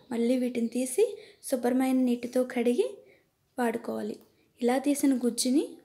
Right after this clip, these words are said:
మనం రోజంతా కూరగాయలు, ఆకుకూరలు,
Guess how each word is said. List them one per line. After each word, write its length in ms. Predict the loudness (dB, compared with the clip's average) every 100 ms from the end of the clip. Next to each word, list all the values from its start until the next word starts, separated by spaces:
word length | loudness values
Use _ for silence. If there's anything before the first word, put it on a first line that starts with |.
| -4
మనం 320 | 0 0 0 -2
రోజంతా 580 | 0 2 2 2 0 -4 -8 _ _ _ _ _
కూరగాయలు, 680 | -2 0 0 0 2 2 0 -4
ఆకుకూరలు, 800 | -6 -6 -2 2 2 2 0 0